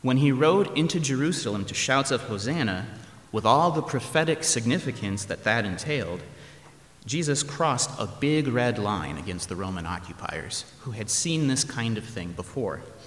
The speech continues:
This is counterintuitive to how we normally think of the events of the Passion. You know, if people had only declared Jesus as divine, the Romans would have shrugged and moved on. They had lots of gods.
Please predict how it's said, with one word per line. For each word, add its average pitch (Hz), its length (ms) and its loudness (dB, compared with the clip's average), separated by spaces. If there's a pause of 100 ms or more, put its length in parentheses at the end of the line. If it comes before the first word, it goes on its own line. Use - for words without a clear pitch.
(1080)
This 160 200 0
is 147 100 0
counterintuitive 190 920 0
to 120 80 -6
how 117 160 0
we 107 80 2
normally 127 400 4
think 135 260 0
of 104 160 0
the 104 120 -2
events 107 340 0
of 82 100 -8
the 90 60 -8
Passion. 139 500 -6 (960)
You 139 100 0
know, 139 60 4
if 139 160 0
people 220 340 0
had 139 260 2
only 127 260 2
declared 120 420 -2
Jesus 107 360 -2
as 107 160 -2
divine, 95 640 -2 (280)
the 127 200 -2
Romans 175 480 4
would 165 100 0
have 139 180 2
shrugged 120 540 0
and 98 160 0
moved 95 260 0
on. 90 320 0 (800)
They 175 180 4
had 254 200 2
lots 151 320 2
of - 160 -4
gods. 87 520 0